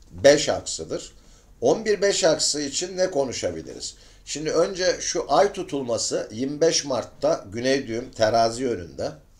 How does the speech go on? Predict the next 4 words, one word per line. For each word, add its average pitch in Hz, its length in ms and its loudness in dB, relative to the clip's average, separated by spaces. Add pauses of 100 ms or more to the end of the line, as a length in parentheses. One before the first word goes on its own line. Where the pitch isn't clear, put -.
(920)
Güneş 180 340 0
tutulması 160 600 0
sekiz 156 360 0
Nisan 151 580 0